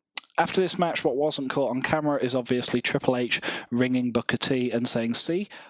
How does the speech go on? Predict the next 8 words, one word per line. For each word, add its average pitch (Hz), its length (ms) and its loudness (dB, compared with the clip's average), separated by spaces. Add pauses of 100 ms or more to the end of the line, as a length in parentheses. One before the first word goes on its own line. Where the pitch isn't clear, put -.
(120)
our 147 80 4
WrestleMania 175 640 0
storyline 127 600 0
finally 151 580 0
paid 175 300 -2
off." - 360 -4 (800)
Um, 113 380 0
<laughs> - 1400 -2